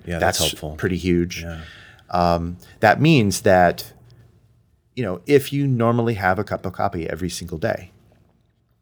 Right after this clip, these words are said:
Speaker 2: well, and especially while you're studying, then you go in for your test and you forget to get your cup of coffee,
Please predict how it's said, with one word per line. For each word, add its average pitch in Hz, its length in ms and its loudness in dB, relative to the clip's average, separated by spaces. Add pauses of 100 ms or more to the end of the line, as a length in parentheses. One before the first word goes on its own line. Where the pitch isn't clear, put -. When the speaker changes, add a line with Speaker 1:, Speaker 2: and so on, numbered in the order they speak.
(440)
Speaker 2:
well, 95 160 -4
and 92 160 -6
especially 98 400 -6
while 92 140 -2
you're 85 100 -4
studying, 104 520 -10 (300)
then 113 220 -2
you 151 80 0
go 143 160 2
in 135 80 2
for 131 120 -6
your 101 100 0
test 104 380 -4
and 85 80 -8
you 78 60 -8
forget 92 280 -4
to - 80 -16
get - 140 -4
your 85 80 -8
cup 85 240 -10
of 87 60 -10
coffee, 87 440 -10